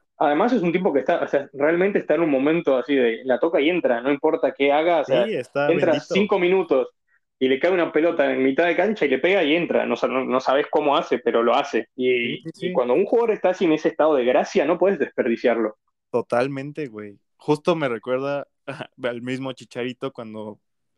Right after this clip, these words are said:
Speaker 2: recién se fue a Europa, que metía todas, güey, con la nuca, con la
Speaker 1: Claro.
Speaker 2: jeta, con,
Speaker 1: Sí.
Speaker 2: con las nalgas, con todo, güey.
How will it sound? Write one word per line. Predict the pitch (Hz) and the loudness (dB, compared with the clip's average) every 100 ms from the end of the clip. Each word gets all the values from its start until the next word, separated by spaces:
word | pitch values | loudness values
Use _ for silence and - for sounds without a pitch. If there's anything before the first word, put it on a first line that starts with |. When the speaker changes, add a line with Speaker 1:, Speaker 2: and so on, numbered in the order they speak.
| _ | _
Speaker 2:
recién | 120 113 127 127 | -8 -6 -6 -6
se | - | -8
fue | 123 127 | -2 0
a | 123 | 2
Europa, | 123 127 127 127 | 2 0 0 -4
que | - | -8
metía | 107 98 123 123 | -18 -8 -6 -4
todas, | 135 131 127 113 | -2 -2 -2 -4
güey, | 120 117 | -10 -12
con | 117 107 | -14 -16
la | |
nuca, | 113 127 - 127 | -16 -12 -10 -2
con | 170 226 | 0 2
la | |
Speaker 1:
Claro. | 160 139 | 2 0
Speaker 2:
jeta, | 123 - 120 117 _ _ _ | -4 -4 -4 -6 _ _ _
con, | 113 110 110 107 | -10 -10 -10 -4
Speaker 1:
Sí. | 185 226 160 - _ - | 0 0 -2 -8 _ -8
Speaker 2:
con | 123 110 | -4 -2
las | 107 | -4
nalgas, | 120 127 123 117 - | -2 -2 -2 -6 -10
con | 110 | -10
todo, | 127 139 120 | -8 -8 -12
güey. | 101 | -20